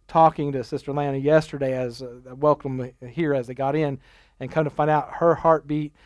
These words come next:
has been just in line with a big part of our ministry here, and that's been with foster care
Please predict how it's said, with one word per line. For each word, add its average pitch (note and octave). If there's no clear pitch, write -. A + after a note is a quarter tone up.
has B2
been C#3
just D3
in C3+
line C#3
with A#2
a A#2
big C3+
part C#3
of B2+
our C3
ministry C3+
here, C3
and A#2+
that's B2+
been B2+
with A2+
foster C3
care A#2+